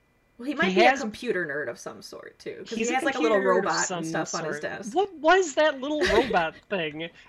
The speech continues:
Speaker 2: It's like this little K'NEX bug
Speaker 1: Yeah, it was
Speaker 2: that
Speaker 1: like a
Speaker 2: he,
Speaker 1: little
Speaker 2: like,
Speaker 1: robot.
Speaker 2: he, like, sets to d-, it's like, it, was that, like, a Ferris Bueller type thing where it's like, "I have to, like, start this so that it, like, they think I'm still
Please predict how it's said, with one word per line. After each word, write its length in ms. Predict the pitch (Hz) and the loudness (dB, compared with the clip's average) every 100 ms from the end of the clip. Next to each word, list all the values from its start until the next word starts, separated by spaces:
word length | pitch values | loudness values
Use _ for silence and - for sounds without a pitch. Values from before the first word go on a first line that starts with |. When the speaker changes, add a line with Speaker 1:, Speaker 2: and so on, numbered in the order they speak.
| - | -4
Speaker 2:
It's 140 | 202 | 0
like 160 | 302 311 | 0 0
this 200 | 339 302 | -2 -2
little 220 | 269 247 | -6 -6
K'NEX 580 | - 214 196 233 - 247 165 | -4 -2 -2 -2 -6 -10 -2
bug 300 | 170 180 269 | 2 4 2
Speaker 1:
Yeah, 360 | 302 392 415 226 | 2 4 6 6
it 40 | |
was 100 | 262 | 6
Speaker 2:
that 120 | 302 | 6
Speaker 1:
like 20 | 294 | 6
a 40 | |
Speaker 2:
he, 60 | 285 | 4
Speaker 1:
little 260 | 269 302 | 4 4
Speaker 2:
like, 20 | |
Speaker 1:
robot. 200 | 285 294 | 2 0
Speaker 2:
he, 100 | 254 | 2
like, 260 | 311 320 - | 6 6 6
sets 720 | 403 359 - 247 262 - - | 4 4 2 0 0 -2 -4
to 160 | - 226 | 0 -2
d-, 100 | 240 - - - | -2 -10 -14 -10
it's 140 | - | -2
like, 140 | 294 | -2
it, 320 | 277 302 311 285 | -2 -4 -4 0
was 160 | 269 | 2
that, 160 | 294 320 | 4 4
like, 160 | 339 | 4
a 60 | 269 | 0
Ferris 520 | - 262 254 285 247 | 0 -2 0 0 -4
Bueller 600 | 190 175 196 233 254 262 | -6 -8 -6 -4 -2 -4
type 260 | - 240 226 | -2 0 0
thing 240 | - 247 | 0 -2
where 120 | 240 208 | 0 0
it's 120 | 220 | 2
like, 200 | 214 190 | 2 2
"I 80 | 214 180 | -4 -4
have 120 | 226 - | -4 -4
to, 80 | 202 | -6
like, 280 | 180 170 - | -4 -6 -10
start 460 | - 196 185 202 | -8 -4 -4 -6
this 240 | - 240 226 | -6 -4 -2
so 260 | - 302 | -2 0
that 280 | 202 185 180 | 2 4 4
it, 160 | 180 202 | 2 -4
like, 460 | 190 180 175 - - | -4 -2 -4 -8 -16
they 200 | 196 190 | -4 -2
think 280 | 190 208 208 | 0 -2 0
I'm 160 | 220 202 | 0 0
still 360 | - 220 202 | -4 -4 -4